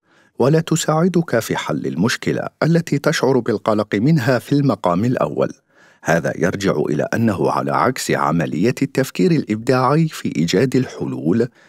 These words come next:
فإنك وأنت قلق في حالة سلبية تقيد قدرتك على الاقتراب من المشكلة من زوايا جديدة أو إنتاج أي حلول مفيدة.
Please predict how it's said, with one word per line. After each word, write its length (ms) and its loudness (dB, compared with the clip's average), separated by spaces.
فإنك 540 2
وأنت 400 0
قلق 500 -4
في 220 -6
حالة 540 0
سلبية 640 -4
تقيد 460 2
قدرتك 680 0
على 240 2
الاقتراب 680 0
من 260 -2
المشكلة 800 -2
من 140 4
زوايا 520 2
جديدة 560 -4
أو 160 2
إنتاج 600 0
أي 280 0
حلول 540 0
مفيدة. 680 -2